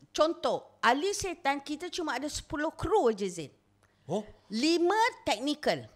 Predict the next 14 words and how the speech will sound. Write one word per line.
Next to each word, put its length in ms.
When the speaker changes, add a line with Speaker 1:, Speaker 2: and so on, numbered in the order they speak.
Speaker 1:
Lima 340
teknikal, 540
eh. 100
Pengurus 420
produksi, 540
Dato' 280
Absah 320
Hassan. 320
Penolong 500
pe-, 240
pe-, 320
penolong 480
pengurus 460
produksi, 560